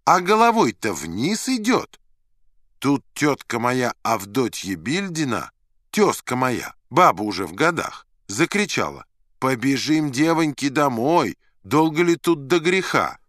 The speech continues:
Ну, мы и прыснули утекать, а юнкера вослед нам рогочат, как жеребцы стоялые. Орут: «Бабочки, девочки, берегитесь, все вы как одна вверх ногами идете,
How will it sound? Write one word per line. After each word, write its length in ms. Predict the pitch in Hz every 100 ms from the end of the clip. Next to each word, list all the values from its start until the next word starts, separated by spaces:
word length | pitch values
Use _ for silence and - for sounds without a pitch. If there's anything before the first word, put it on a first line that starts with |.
| _
Ну, 260 | 85 127 226
мы 280 | 233 220 214
и 40 |
прыснули 640 | - - 107 139 - 185 196
утекать, 760 | 196 - 185 - 180 175 - _ _ _ _
а 160 | 117 131
юнкера 720 | 127 139 120 - 143 135 110
вослед 500 | 113 - 131 117 113
нам 200 | 113 107
рогочат, 920 | 113 101 110 190 175 120 - 117 - _ _
как 240 | - 143 120
жеребцы 580 | 151 151 147 - 143
стоялые. 800 | 113 - 113 117 92 78 73 62 - _ _
Орут: 440 | 120 147 151 143 71
«Бабочки, 840 | 69 139 185 190 131 123 - -
девочки, 800 | 123 131 165 196 170 135 - 117
берегитесь, 1120 | 104 131 135 92 113 180 208 170 147 117 - - _ -
все 340 | - 143 170
вы 140 | 185
как 240 | 175 185 196
одна 300 | 175 180 185
вверх 400 | 156 165 180 160
ногами 640 | 180 156 123 151 180 202
идете, 500 | 170 160 92 -